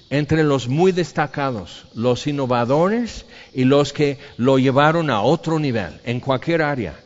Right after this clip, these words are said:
Y digo, "¿Por qué? Ah, es que son más inteligentes." No. Pero dentro de una cultura, aún los judíos seculares, que no son religiosos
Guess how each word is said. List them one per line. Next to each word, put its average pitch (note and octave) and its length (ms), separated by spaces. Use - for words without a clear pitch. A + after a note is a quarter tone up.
Y A2 100
digo, C#3 200
"¿Por D3 300
qué? E3 240
Ah, F#3+ 140
es A3+ 120
que E3+ 120
son G3+ 260
más G3 220
inteligentes." E3 880
No. A2 720
Pero D#3+ 520
dentro A3+ 520
de F#3+ 100
una E3+ 180
cultura, D#3+ 560
aún G3+ 360
los G3 200
judíos E3 400
seculares, C3 720
que A2+ 120
no C#3+ 160
son G#3 180
religiosos B2 760